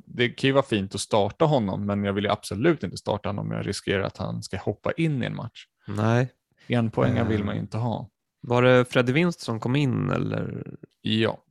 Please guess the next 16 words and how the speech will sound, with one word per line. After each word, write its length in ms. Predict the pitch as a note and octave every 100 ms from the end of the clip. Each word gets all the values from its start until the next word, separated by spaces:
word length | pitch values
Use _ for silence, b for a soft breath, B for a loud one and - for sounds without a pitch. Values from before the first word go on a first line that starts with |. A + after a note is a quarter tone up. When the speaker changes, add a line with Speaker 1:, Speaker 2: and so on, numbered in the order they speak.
| -
Speaker 2:
Ja, 320 | C3+ C3+ C#3+
ja, 160 | - C3
precis, 340 | - A#2 F2
för 100 | -
han, 440 | A2+ C#3+ B2 G2+ - -
han 120 | - C3+
ska 240 | - B2
ju 60 | B2+
vara 140 | E2
ordinarie. 480 | E2 F2+ G#2+ B2 - - _ _ _ _ _ _ _ _
Speaker 1:
Mm. 240 | A#2 G2+ G2 b b b b -
Speaker 2:
Eh, 460 | F2+ E2+ E2 D#2+ - _ _ _ _ _ _ -
så 140 | G#3 G#2
då 140 | A2+
är, 160 | C3+ D3
ja, 280 | D3 F#3